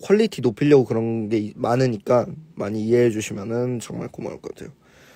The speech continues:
식스왕. 나는, 나는 한국의 식스나인이 되지 않을 거야. 식스나인 같-, 식스나인 같은 황-, 아니지. 식스나인 같은 황지상이 안 될 거야. 난 그냥 식스나인한테 영향을 받은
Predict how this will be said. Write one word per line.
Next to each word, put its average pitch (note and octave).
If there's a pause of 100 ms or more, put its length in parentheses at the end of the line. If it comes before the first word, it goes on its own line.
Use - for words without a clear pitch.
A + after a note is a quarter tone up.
(120)
식스왕. C#3+ (560)
나는, C#3+ (380)
나는 D3+
한국의 B3
식스나인이 G#3+
되지 B2+
않을 G#2
거야. A2 (560)
식스나인 G#3+
같-, - (420)
식스나인 F#3+ (160)
같은 E3+
황-, G3+
아니지. B2+ (220)
식스나인 A3
같은 G#3+
황지상이 F#3 (220)
안 A#2+
될 A#2
거야. - (1300)
난 C#3+
그냥 C#3 (640)
식스나인한테 F3
영향을 C#3
받은 C#3